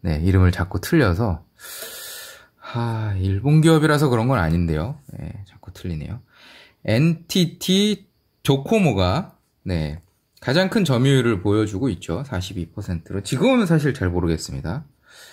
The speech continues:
제가 베트남과 인도네시아에 완전 빠져있기 때문에 다른 국가들을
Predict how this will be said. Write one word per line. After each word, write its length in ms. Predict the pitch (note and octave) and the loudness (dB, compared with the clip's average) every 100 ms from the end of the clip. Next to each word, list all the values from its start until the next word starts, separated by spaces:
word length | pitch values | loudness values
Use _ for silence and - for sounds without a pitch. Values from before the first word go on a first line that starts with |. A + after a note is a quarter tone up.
| - - _ _ | -20 -20 _ _
제가 280 | - F2+ - | -6 -4 -2
베트남과 480 | F#2+ A#2 C3+ B2+ | -2 2 4 4
인도네시아에 560 | F2+ F2 F#2+ F#2 F2+ F2 | 4 4 4 2 2 0
완전 400 | D2+ D#2+ B2+ C3+ | 0 2 2 2
빠져있기 480 | B2+ B2 G#2 - - | 0 0 -2 -4 -6
때문에 500 | D#2+ D2 F2 G2 E2 _ _ _ _ _ _ _ _ _ _ _ _ - _ _ _ _ | -6 -6 -6 -6 -8 _ _ _ _ _ _ _ _ _ _ _ _ -20 _ _ _ _
다른 260 | G#2 G#2+ | 0 0
국가들을 840 | F#2 F#2 F2 F2 E2+ F2+ B2 C3 | 0 -2 -2 0 0 0 -2 -4